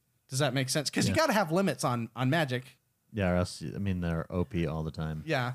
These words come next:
Speaker 1: and that's, there's another, uh, the Dragon Slayer series. Is that what I, I, I can't remember.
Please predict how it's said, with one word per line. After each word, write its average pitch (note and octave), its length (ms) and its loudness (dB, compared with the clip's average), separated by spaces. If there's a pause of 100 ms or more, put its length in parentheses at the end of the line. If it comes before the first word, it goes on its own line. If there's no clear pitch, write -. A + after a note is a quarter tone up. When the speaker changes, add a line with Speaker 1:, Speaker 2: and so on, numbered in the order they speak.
Speaker 1:
and G#3 120 0
that's, B3+ 220 0
there's G3+ 380 0
another, G#3+ 500 2
uh, D3 360 0 (380)
the D#3 80 -10
Dragon F3+ 440 2
Slayer B3+ 520 2 (280)
series. C4+ 720 0 (140)
Is C3 100 -2
that F#3 160 2
what F#3+ 80 2
I, D#3+ 160 2 (260)
I, C3+ 120 -6
I C3 120 -8
can't E3+ 200 -4
remember. D#3 440 0